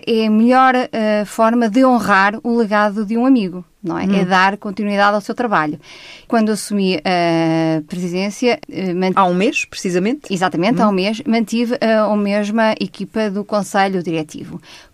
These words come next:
Speaker 1: Porque, eh, este é um sinal claro de solidariedade para com a minha pessoa, com a, a, a figura do presidente, e também é, do meu ponto de vista, é um sinal claro de dar continuidade ao projeto cultural e científico do Val do Coa.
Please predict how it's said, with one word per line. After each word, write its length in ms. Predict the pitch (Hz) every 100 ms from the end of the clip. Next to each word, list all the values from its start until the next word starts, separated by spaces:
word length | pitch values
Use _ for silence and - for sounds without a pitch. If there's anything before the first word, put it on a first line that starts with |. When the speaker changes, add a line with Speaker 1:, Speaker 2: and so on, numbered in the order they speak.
| _
Speaker 1:
Porque, 640 | 285 339 302 - 277 330 -
eh, 280 | 139 160 208
este 200 | 196 226
é 40 |
um 60 | 208
sinal 380 | 202 208 202 190
claro 440 | 208 208 185 170
de 140 | 160 185
solidariedade 960 | - 254 233 202 202 196 202 175 151
para 180 | - -
com 100 | 175
a 40 |
minha 160 | 170 170
pessoa, 320 | - 254 381 -
com 120 | -
a, 160 | 170 160 160 170 151 156 -
a, 40 |
a 40 | 165
figura 460 | 175 160 160 175
do 180 | 165 160
presidente, 360 | 196 208 254 269 - -
e 80 | 311
também 480 | 330 254 202 247 -
é, 340 | 214 208 196 180
do 460 | 185 208 202 190
meu 160 | 247 202
ponto 220 | 196 190
de 20 | 180
vista, 320 | 214 226 262 262 - - -
é 120 | 202
um 80 | 202
sinal 360 | - 202 190 220
claro 500 | 240 185 180 226 208 202
de 440 | 185 208 214 208 - _ _ - -
dar 260 | 190 190
continuidade 760 | - 208 240 240 233 202 196 202
ao 80 | 226
projeto 560 | 240 208 180 185 190
cultural 380 | - 220 196 180
e 60 | 185
científico 480 | 208 185 220 -
do 40 | 220
Val 160 | 220
do 120 | 220 -
Coa. 260 | 180 175